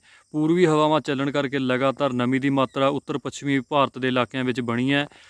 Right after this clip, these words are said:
ਸੋ ਇਸ ਦੇ ਚੱਲਦੇ ਇੱਕ ਪਹਾੜੀ ਇਲਾਕਿਆਂ ਵਿੱਚ ਸਿਸਟਮ ਵੀ ਪਹੁੰਚ ਰਿਹਾ ਹੈ, ਜਿਹਦੇ ਪ੍ਰਭਾਵ ਕਾਰਨ ਪੰਜਾਬ ਦਾ ਮੌਸਮ ਆਪਾਂ ਨੂੰ ਲਗਭਗ ਦੋ ਅਕਤੂਬਰ ਤੋਂ ਪ੍ਰਭਾਵਿਤ ਹੁੰਦਾ ਹੋਇਆ ਨਜ਼ਰ ਆਵੇਗਾ।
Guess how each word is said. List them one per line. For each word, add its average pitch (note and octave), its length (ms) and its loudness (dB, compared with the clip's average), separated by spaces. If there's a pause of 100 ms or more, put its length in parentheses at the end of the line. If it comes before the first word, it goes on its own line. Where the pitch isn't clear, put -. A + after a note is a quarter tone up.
(180)
ਸੋ E3+ 200 4
ਇਸ E3 140 4
ਦੇ F#3 160 4
ਚੱਲਦੇ F3+ 520 0 (180)
ਇੱਕ E3 160 -6
ਪਹਾੜੀ C#3+ 340 -2
ਇਲਾਕਿਆਂ D3 340 0
ਵਿੱਚ C#3+ 160 -2
ਸਿਸਟਮ C#3 380 -4
ਵੀ C#3 100 -2
ਪਹੁੰਚ C#3+ 300 -4
ਰਿਹਾ D#3 280 2
ਹੈ, D#3 80 -4
ਜਿਹਦੇ D3 340 0
ਪ੍ਰਭਾਵ C#3 400 2
ਕਾਰਨ C3 280 -2
ਪੰਜਾਬ B2+ 440 2
ਦਾ C3 100 0
ਮੌਸਮ C3 340 0
ਆਪਾਂ B2+ 260 -4
ਨੂੰ B2+ 80 -2
ਲਗਭਗ A#2+ 520 -2 (460)
ਦੋ E3 340 4
ਅਕਤੂਬਰ D3+ 360 -2
ਤੋਂ C#3 260 -4
ਪ੍ਰਭਾਵਿਤ C3 400 -2
ਹੁੰਦਾ B2 220 -2
ਹੋਇਆ B2+ 180 2
ਨਜ਼ਰ C3 300 0
ਆਵੇਗਾ। G#2+ 380 -6